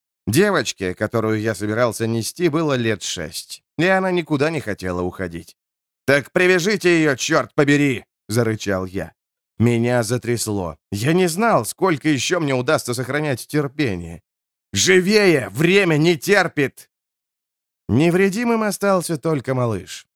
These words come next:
А мальчик лет четырёх, по-видимому, не выживет, если не доставить его к Одноглазому как можно скорее. У порога раздался чей-то пронзительный крик. Дверь треснула под тяжёлым ударом и слегка подалась.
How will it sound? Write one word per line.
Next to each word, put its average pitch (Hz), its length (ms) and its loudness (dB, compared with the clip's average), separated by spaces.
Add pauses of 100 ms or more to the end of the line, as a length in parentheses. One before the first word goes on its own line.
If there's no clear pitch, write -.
(200)
А 151 160 2
мальчик 160 500 0
лет 120 240 0
четырёх, 127 640 -4
по-видимому, 160 600 0
не 165 140 -2
выживет, 120 540 -2
если 110 340 -2
не 107 140 -2
доставить 107 500 -2
его 98 240 0
к - 80 -6
Одноглазому 95 720 -2
как 90 180 -4
можно 90 340 -4
скорее. 87 520 -6 (640)
У 95 120 0
порога 104 680 -2
раздался 123 720 2
чей-то 147 360 -2
пронзительный 120 800 -2
крик. 87 280 -12 (580)
Дверь 131 360 4
треснула 120 680 2
под 110 200 -2
тяжёлым 117 480 0
ударом 117 460 0 (100)
и 110 120 2
слегка 101 420 0
подалась. 95 580 -2